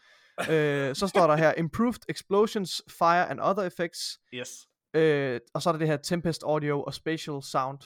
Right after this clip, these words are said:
Speaker 2: øh, som er de fors-, de forskellige brands, der er til det her forbedrede lyd, som der er til henholdsvis P S fem og Xbox. Øh,
Speaker 1: Og
Speaker 2: og
Speaker 1: så
Speaker 2: så
Speaker 1: er der,
Speaker 2: ja.
Speaker 1: øh, DualSense
Speaker 2: Ja.
Speaker 1: Haptic Trigger Feedback.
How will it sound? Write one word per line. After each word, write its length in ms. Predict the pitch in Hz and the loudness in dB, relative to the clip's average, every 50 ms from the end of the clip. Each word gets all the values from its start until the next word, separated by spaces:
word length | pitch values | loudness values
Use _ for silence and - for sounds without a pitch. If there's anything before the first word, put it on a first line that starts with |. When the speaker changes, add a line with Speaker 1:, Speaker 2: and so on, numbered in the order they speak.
| _ _ - - | _ _ -14 -12
Speaker 2:
øh, 200 | 135 123 117 131 | -10 -10 -10 -12
som 140 | - 143 | -10 -12
er 40 | 139 | -12
de 80 | 135 139 | -12 -12
fors-, 220 | 135 - - - - | -14 -14 -18 -16 -16
de 60 | 147 | -16
forskellige 300 | 143 139 - 156 143 135 | -16 -10 -8 -8 -8 -6
brands, 340 | - 139 135 135 143 139 - | -4 -4 -4 -4 -6 -8 -6
der 80 | 139 | -6
er 60 | 123 | -6
til 160 | 131 - - 131 | -6 -6 -10 -10
det 80 | 143 | -6
her 120 | 139 131 131 - | -6 -6 -6 -8
forbedrede 380 | - 135 - 151 147 123 123 | -12 -6 -2 -2 -2 -2 -4
lyd, 220 | 135 135 156 160 - - - - | -6 -6 -8 -8 -8 -12 -20 -20
som 100 | _ - | _ -10
der 60 | - | -6
er 100 | 120 127 | -6 -6
til 260 | 135 - - 131 123 | -6 -8 -10 -10 -10
henholdsvis 380 | 135 139 131 131 - - 123 120 - - _ | -10 -10 -12 -14 -14 -14 -16 -14 -16 -14 _
P 40 | 139 135 | -12 -12
S 40 | - | -10
fem 220 | - 139 135 - | -10 -12 -12 -10
og 120 | 107 120 - - 139 135 | -12 -12 -10 -12 -12 -14
Xbox. 280 | - - 120 120 - - - _ _ _ - _ _ _ _ _ _ _ _ _ - | -10 -10 -10 -10 -10 -16 -18 _ _ _ -20 _ _ _ _ _ _ _ _ _ -4
Øh, 80 | 151 | -2
Speaker 1:
Og 40 | 143 135 | -2 0
Speaker 2:
og 60 | - | 0
Speaker 1:
så 60 | - | 2
Speaker 2:
så 60 | 220 226 - | 4 4 6
Speaker 1:
er 160 | - 180 202 | 6 4 4
der, 180 | 226 214 147 120 - - _ _ | 4 0 -2 -4 -8 -16 _ _
Speaker 2:
ja. 440 | 147 143 - _ 143 147 143 139 135 | -10 -10 -8 _ -2 -2 0 0 -2
Speaker 1:
øh, 60 | 135 - | -4 -4
DualSense 720 | - 196 202 233 226 - 175 151 156 156 - - - - - _ _ - | -4 -2 -2 -2 -2 -2 -2 -2 -4 -6 -10 -12 -12 -14 -16 _ _ -2
Speaker 2:
Ja. 40 | 156 | -2
Speaker 1:
Haptic 300 | 180 160 160 151 151 - - - _ _ _ _ - | 2 2 2 2 0 -8 -14 -20 _ _ _ _ -14
Trigger 280 | - - 160 160 165 | -6 -4 -2 -2 -2
Feedback. 460 | 147 - 135 117 - - 107 107 - | -4 -4 -8 -12 -10 -10 -12 -12 -12